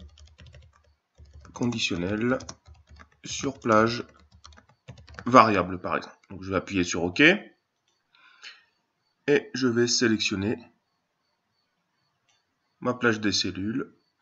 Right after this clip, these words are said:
aller dans accueil, mise en forme conditionnelle, nouvelle règle.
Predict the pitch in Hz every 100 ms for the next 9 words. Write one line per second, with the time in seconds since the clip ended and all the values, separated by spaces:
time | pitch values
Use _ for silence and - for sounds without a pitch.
0 | - 131 131 113 101 90 - 104 127 117
1 | - _ _ _ _ _ _ _ _ _
2 | _ _ 139 139 127 131 113 120 113 107
3 | 107 90 92 113 131 - _ _ _ _
4 | _ _ _ _ _ - 139 113 98 87
5 | 95 110 123 -